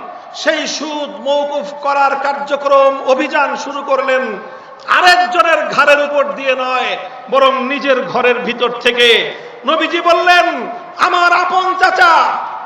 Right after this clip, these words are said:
আব্বাস বিন আব্দুল মুত্তালিব, যিনি আরবের অন্যতম বড় ব্যবসায়ী ছিলেন সুদের ভিত্তিতে,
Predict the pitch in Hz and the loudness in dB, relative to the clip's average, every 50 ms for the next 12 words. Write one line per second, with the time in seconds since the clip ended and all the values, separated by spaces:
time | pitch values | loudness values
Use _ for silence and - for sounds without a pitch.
0 | - - 349 - - - 392 381 370 339 359 359 370 370 359 349 349 349 - 349 | -4 -4 -4 -4 -2 0 2 4 4 4 2 0 -2 -2 0 0 -2 -2 -4 -6
1 | 359 349 359 349 359 349 - 359 349 359 349 339 339 311 - 208 - - - - | -6 -6 -4 -6 -6 -4 0 2 4 4 6 6 6 4 2 0 -4 -8 -10 -12
2 | - - - - - - 185 165 - 311 302 294 294 285 294 285 269 294 285 277 | -14 -16 -16 -18 -18 -18 -12 -8 -6 -6 -4 -4 -4 -6 -4 -4 -2 0 2 2
3 | 285 277 262 - - - 302 330 320 320 320 302 - 302 294 285 277 277 277 262 | 4 4 2 2 0 -2 -2 -2 -2 -2 -4 -4 -2 0 0 0 2 2 0 0
4 | - 262 277 269 269 262 269 269 269 269 - 277 285 277 269 - - 277 277 269 | 0 0 0 2 2 0 0 0 -2 -2 -2 -2 -2 -2 -4 -8 -6 -2 0 0
5 | 262 247 247 - 277 277 277 269 262 254 - 254 - - 254 269 262 262 254 254 | 0 0 -2 -6 -8 -6 -2 -2 -2 -2 -4 -8 -10 -10 -12 -12 -6 -2 0 0
6 | 240 214 220 196 165 | 0 0 -4 -6 -10